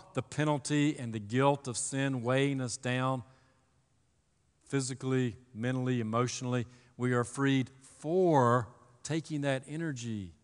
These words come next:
that space in our lives and hearts to follow Jesus, to love our neighbor. We've experienced God's mercy in being made right with God.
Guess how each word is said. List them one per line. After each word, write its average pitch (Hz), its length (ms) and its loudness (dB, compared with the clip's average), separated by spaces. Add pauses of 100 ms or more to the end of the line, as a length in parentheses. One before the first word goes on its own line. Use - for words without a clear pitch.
(280)
that 120 180 -12
space 156 520 -6
in 127 80 -6
our 120 160 -2
lives 131 600 0
and 107 120 -10
hearts 131 480 -2 (300)
to 110 100 -12
follow 156 460 2
Jesus, 135 500 -2
to 120 160 -6
love 127 500 2
our 117 240 -2
neighbor. 113 600 -4 (1040)
We've 175 400 4
experienced 160 800 0
God's 156 440 2
mercy 135 640 -2 (460)
in 120 100 -6
being 135 300 0
made 135 240 0
right 135 440 4
with 127 220 -8
God. 123 580 0